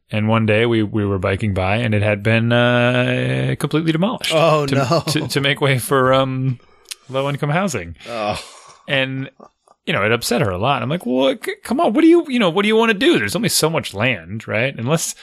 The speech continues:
Speaker 1: some rich person comes in here and buys this up on a whim 'cause they like this fancy old stuff, uh, there's not much you can do about this. Where are you gonna get the funding, right? You gotta get a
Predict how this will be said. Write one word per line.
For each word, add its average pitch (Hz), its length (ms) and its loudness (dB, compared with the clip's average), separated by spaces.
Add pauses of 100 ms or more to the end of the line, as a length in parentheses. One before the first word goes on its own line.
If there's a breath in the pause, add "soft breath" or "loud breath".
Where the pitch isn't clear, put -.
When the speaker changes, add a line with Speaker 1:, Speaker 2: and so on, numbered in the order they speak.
(200 loud breath)
Speaker 1:
some 143 760 -2
rich 135 360 2
person 101 400 -2
comes 95 260 -4
in 92 140 -6
here 90 240 -6
and 92 180 -6 (500 soft breath)
buys 113 580 0
this 110 220 -4
up 113 200 -2
on 107 100 -2
a 95 80 -4
whim 110 340 0
'cause 98 180 -4
they 95 120 -2
like 101 300 -4
this - 120 -10
fancy - 400 -10
old 98 200 -8
stuff, 98 400 -10 (840 loud breath)
uh, 90 320 -2
there's 175 200 -4
not 226 160 -2
much 208 120 -2
you 202 60 -4
can 208 100 -4
do 294 140 0
about 131 280 -2
this. - 300 -12 (120)
Where 165 100 -4
are - 20 0
you 165 60 0
gonna 165 100 0
get 160 140 -2
the 139 60 -8
funding, 165 420 -4 (260)
right? 135 160 -6
You 117 120 -8
gotta 113 140 -2
get 107 140 -2
a 98 320 -2